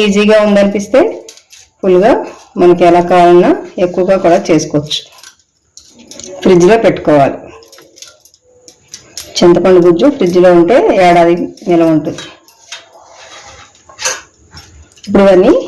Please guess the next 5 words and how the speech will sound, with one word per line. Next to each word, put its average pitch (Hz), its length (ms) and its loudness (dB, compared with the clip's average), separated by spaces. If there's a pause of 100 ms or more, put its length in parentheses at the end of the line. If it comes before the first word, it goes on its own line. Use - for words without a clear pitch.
(300)
ఫుల్గా 185 280 -2 (120)
కలిపేయాలి. 143 520 -2 (1500)
బాగా 175 200 0 (220)
కలిసేలా 165 380 0 (100)
కలిపేసుకోవాలి. 151 720 0